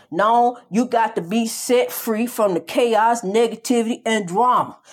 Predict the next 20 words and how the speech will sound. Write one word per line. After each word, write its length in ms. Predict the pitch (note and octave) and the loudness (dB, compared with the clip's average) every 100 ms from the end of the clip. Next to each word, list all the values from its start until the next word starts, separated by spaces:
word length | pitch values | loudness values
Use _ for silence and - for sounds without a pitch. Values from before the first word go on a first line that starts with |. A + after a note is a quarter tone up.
| - _ | -20 _
You 120 | G3+ | -4
got 200 | B3 G#3+ | -2 0
to 60 | F#3+ | 2
remove 440 | F#3+ G#3 C4 C4 | 0 0 0 -2
yourself 520 | A3+ G#3 G#3 A3+ G#3+ A3+ | 0 0 2 0 0 2
out 220 | G#3+ G#3 | 0 2
that 180 | A#3 G#3+ | 0 0
situation. 800 | - B3 G#3+ G3 A#3+ B3 - C3+ - _ - - _ | -2 -2 -2 0 2 2 -2 -6 -18 _ -20 -20 _
So 260 | - G3+ | 0 2
therefore, 920 | F3+ G3+ B3 C4+ - G#3 E3+ E3 F#3 - _ _ _ _ _ _ _ _ _ _ - | 2 2 2 0 0 2 4 2 0 -6 _ _ _ _ _ _ _ _ _ _ -10
you 160 | G3+ G#3+ | -8 -6
can 120 | F#3+ | -6
begin 680 | E3+ C#3+ B3+ C4 F#3 F#3 G3+ - _ _ _ _ _ _ - | -8 -6 0 0 2 -2 -4 -16 _ _ _ _ _ _ -14
to 60 | |
see 260 | E3 - B3+ | -8 -4 -4
the 80 | F#3+ | -4
blessing 460 | F#3+ A#3+ A#3+ F#3 | 0 0 0 -2
that 160 | F3 F3 | -4 0
God 340 | G#3 A3+ A3 | 2 2 2
has 520 | A3 F#3+ F3+ F3+ - | 0 0 0 -2 -6